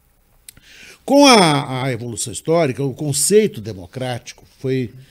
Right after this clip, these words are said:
se associando à legitimidade do poder. E essa é uma questão muito curiosa,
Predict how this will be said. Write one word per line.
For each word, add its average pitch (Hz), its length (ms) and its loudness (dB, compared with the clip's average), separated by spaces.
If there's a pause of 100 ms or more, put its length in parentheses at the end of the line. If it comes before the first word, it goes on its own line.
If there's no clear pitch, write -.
(160)
se - 280 -8
associando 139 680 -6
à 127 40 -4
legitimidade 139 1040 -6
do 120 80 -12
poder. 85 360 -16 (1080)
E 147 100 -4
essa 180 300 -2
é - 20 -6
uma 131 100 -8
questão 127 340 -10
muito 135 640 -8
curiosa, 123 680 -6